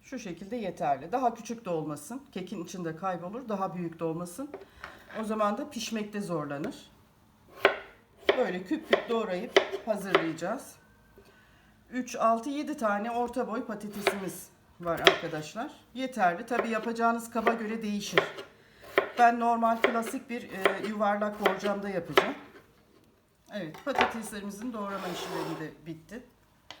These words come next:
Şöyle hepsini bir arada topladım. Kekimizin yumurta, yoğurt, yağ karışımını hazırlayacağım.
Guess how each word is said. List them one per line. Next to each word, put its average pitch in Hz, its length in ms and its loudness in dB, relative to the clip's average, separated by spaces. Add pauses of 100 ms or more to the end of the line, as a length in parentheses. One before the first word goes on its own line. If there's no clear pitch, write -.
(720)
Şöyle 160 380 -14
hepsini 175 500 -8
bir 196 100 -6
arada 165 500 -6
topladım. 190 540 -10 (2000)
Kekimizin 247 680 -2
yumurta, 240 400 -2
yoğurt, 226 380 -4
yağ 220 240 2
karışımını 202 480 -6
hazırlayacağım. 170 680 -4